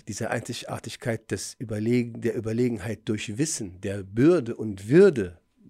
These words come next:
des Wissens und der Lauterkeit, der Sünd-, also der Schuldlosigkeit, unrechtmäßig für sich in Anspruch nimmt und den wahren Träger dieser Eigenschaften gesellschaftlich unterdrückt.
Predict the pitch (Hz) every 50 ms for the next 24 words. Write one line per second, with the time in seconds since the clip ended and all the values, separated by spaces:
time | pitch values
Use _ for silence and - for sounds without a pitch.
0 | _ _ _ 117 107 101 - - 101 101 - - 151 139 - - - 113 104 -
1 | - 110 107 110 104 - _ - _ _ _ _ 104 104 110 107 - 127 107 -
2 | - - 104 - - _ _ - 98 98 95 95 90 - _ _ _ _ _ _
3 | _ _ _ _ _ _ _ _ _ - 123 110 123 139 147 151 147 - - -
4 | - _ - 104 107 98 104 101 - - - 151 156 151 156 104 98 92 90 87
5 | - - - 92 90 - - - - - _ _ _ _ _ _ _ _ _ _
6 | _ _ _ _ _ _ _ _ _ _ _ _ _ _ 233 240 214 156 120 -
7 | - - 98 90 - - 104 - - 113 104 135 156 147 139 120 - 127 123 -
8 | _ 131 - - 147 143 139 135 - - - _ _ _ 147 127 120 113 117 123
9 | 113 117 113 107 123 135 156 170 165 151 139 139 127 - - - 139 143 123 120
10 | 113 117 104 110 - - 110 110 104 104 - - 107 95 - - - 98 101 104
11 | - - - - - - _ _ _ _ - 107 98 117 143 165 165 - 180 160
12 | - - 175 165 160 - - 113 101 - 104 95 104 101 98 - - - - -